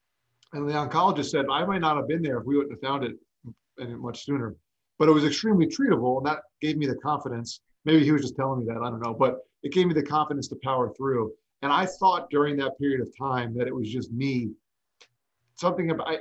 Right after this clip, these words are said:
I just felt like it was me overpowering cancer. When come to find out, it took me years to figure this out, but I realized that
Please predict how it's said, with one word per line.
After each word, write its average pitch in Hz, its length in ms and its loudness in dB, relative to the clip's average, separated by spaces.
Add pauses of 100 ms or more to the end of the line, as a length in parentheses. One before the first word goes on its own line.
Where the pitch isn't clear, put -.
(120)
I 160 80 0
just 196 180 -2
felt 185 160 4
like 139 140 2
it 151 40 0
was 120 160 0
me 147 200 0
overpowering 135 800 2
cancer. 123 520 -8 (320)
When 156 140 -4
come 196 200 4
to 143 60 2
find 143 300 0
out, 135 320 4
it 143 80 -6
took 185 180 -2
me 143 80 -4
years 147 280 4
to 139 120 -8
figure 139 260 -2
this 117 140 -6
out, 131 240 0
but 135 80 0
I 143 60 0
realized 143 440 4
that - 120 -10